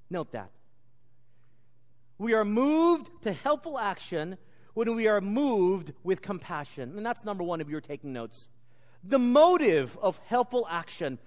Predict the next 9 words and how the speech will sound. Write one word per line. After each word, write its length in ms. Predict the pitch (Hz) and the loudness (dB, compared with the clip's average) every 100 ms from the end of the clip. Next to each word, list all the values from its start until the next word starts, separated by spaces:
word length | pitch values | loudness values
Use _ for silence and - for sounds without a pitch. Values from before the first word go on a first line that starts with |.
| - | -10
What 140 | 311 330 | -4 -2
is 160 | 262 | 0
the 100 | 208 | 0
motive? 480 | 233 226 208 165 139 - - | 0 2 2 2 -2 -8 -2
The 160 | 226 | 0
motive 580 | 214 240 320 339 339 339 | 2 4 4 4 2 0
of 160 | 226 165 | -2 -4
helpful 420 | - 269 285 254 | 0 0 0 -4
action 680 | 196 185 - 180 156 170 | -4 -8 -8 -6 -6 -6